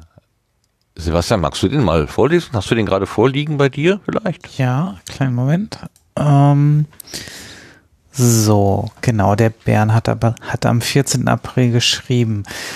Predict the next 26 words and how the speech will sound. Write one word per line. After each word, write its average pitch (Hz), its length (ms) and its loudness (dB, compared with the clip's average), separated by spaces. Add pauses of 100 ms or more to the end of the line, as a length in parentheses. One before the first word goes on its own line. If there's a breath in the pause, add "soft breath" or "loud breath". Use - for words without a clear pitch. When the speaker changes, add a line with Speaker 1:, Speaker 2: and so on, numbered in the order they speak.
(320 loud breath)
Speaker 2:
Holger 151 240 4
Klein 160 320 2
sagt 185 320 -2
immer, 156 260 4
dass 139 220 0
er 120 80 4
nicht 151 260 -2
wissen 156 320 0
will, 147 300 2
warum 131 440 2
und 131 380 -4
wie 156 140 2
seine 127 400 2
Interviews 120 500 -2
so 117 120 -2
gut 113 280 -2
sind. 98 320 -6
Es - 180 -6
würde 139 160 2
ihm 143 280 0
dann 123 240 0
vielleicht 123 480 0
wie 131 80 2
der 113 160 2
Hummel 160 260 4
gehen, 165 440 0